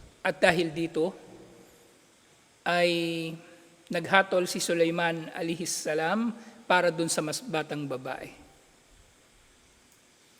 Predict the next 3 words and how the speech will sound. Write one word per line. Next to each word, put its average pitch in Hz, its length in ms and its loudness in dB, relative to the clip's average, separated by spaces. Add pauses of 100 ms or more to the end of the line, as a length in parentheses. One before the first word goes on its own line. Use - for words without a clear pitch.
(160)
Bakit 180 320 2
kaya? 139 240 -2 (4000)
Ha? 180 140 -2